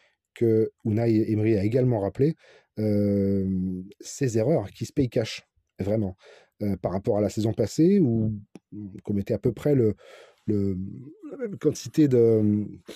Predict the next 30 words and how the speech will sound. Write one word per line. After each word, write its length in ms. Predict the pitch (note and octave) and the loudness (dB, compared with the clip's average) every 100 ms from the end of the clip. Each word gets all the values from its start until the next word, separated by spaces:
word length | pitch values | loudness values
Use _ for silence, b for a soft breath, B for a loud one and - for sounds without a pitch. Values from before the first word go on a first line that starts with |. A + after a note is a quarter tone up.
| B B - | B B -10
même 260 | D#3 A#2 | -6 -4
quantité 380 | G2 G2+ G2 A#2 | -2 -6 -2 0
d'erreurs, 340 | A#2 A#2+ F3 | 2 4 2
enfin, 320 | C3+ - G#2 G2 | 2 -2 0 0
le 240 | F#2+ F#2+ | 0 0
même 180 | G2 G#2+ | -2 -2
pourcentage 540 | A2 - A#2+ B2+ B2 | -4 -6 -2 0 0
d'erreurs, 420 | G#2+ A2 C#3 F3+ | 2 2 2 2
mais 200 | C#3+ A#2 | 2 2
qui, 360 | G#2+ - A#2 A2+ | 0 -2 2 2
l'an 380 | G#2 G#2 A2 A#2+ | 4 4 4 2
passé, 360 | A#2+ B2 - C#3 | 0 -2 0 2
ne 100 | A2+ | 2
se 140 | - | 0
payait 320 | G#2 G#2+ A2 | 0 0 0
pas 120 | G#2+ A#2 | 0 -4
forcément 360 | G#2+ - A#2 | -4 -2 0
au 60 | A2 | 0
prix 160 | - | -2
fort. 280 | A2 D3 D#3+ B B B B B _ | 0 2 0 B B B B B _
Euh, 720 | G#2+ G#2 G#2 G2+ G2 G2 F#2+ F#2+ | 0 2 2 2 2 2 0 0
et 500 | G2+ A2 G#2+ G#2 G2+ | 2 2 4 2 2
ce 120 | G2 | -2
qui 100 | - | -4
n'est 40 | F#2+ | -4
pas 100 | F#2+ | -2
le 40 | |
cas 140 | - B2 | -2 -2
cette 120 | A2 | -2
saison, 280 | A#2 G#2+ | 0 0